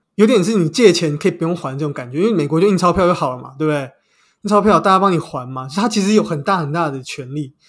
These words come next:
因为没有，没有国家可以这样，你台湾台币你一直狂印你就贬值，可是美国就不会。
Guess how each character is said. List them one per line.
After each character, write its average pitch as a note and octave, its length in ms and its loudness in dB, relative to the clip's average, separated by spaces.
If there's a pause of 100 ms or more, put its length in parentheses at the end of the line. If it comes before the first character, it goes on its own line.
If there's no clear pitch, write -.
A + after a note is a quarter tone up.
因 B3 120 -4
为 G#3+ 80 -6
没 F#3 140 6
有， A3+ 160 8
没 A3 80 6
有 A3+ 100 8
国 D#3+ 160 2
家 E3+ 120 2
可 E3+ 100 -2
以 C#3 80 -2
这 C#3+ 100 -8
样， C#3 160 -8
你 C#3 60 -8
台 D#3 160 -4
湾 F3+ 200 -2
台 D3+ 160 -6
币 E3+ 140 0
你 D3+ 80 0
一 D3+ 60 -2
直 D#3+ 60 -2
狂 C#3+ 220 -8
印 D3 140 -4
你 C3 60 -10
就 D3 80 -4
贬 B2 260 -10
值， - 160 -20
可 D3 80 -6
是 E3+ 60 -6
美 D3+ 180 -4
国 C3 180 -8
就 D3 80 -8
不 A#2+ 220 -14
会。 B2+ 220 -20